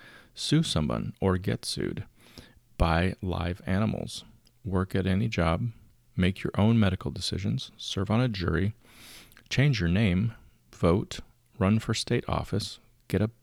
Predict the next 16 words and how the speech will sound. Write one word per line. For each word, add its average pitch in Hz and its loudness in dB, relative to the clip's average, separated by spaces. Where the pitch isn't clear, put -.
bank 80 0
loan, 82 0
buy 76 -2
lottery 92 2
tickets, - -4
register 127 0
for 131 -4
selective 101 -2
service, - -2
get - 0
married 95 2
without 92 -2
parental 85 0
consent, - -4
and 107 0
skydive 73 -4